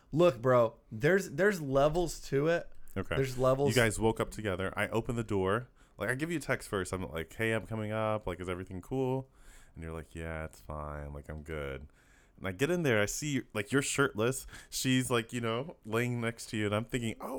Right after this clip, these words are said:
Speaker 2: like, I'm, I'm interrupting. Let me step
Speaker 1: <laughs> Yeah.
Speaker 2: out," you know?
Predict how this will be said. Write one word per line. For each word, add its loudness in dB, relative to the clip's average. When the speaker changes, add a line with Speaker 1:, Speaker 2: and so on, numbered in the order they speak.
Speaker 2:
like, -4
I'm, -8
I'm -6
interrupting. 0
Let 6
me 0
step 4
Speaker 1:
<laughs> -4
Yeah. 4
Speaker 2:
out," 4
you 0
know? 0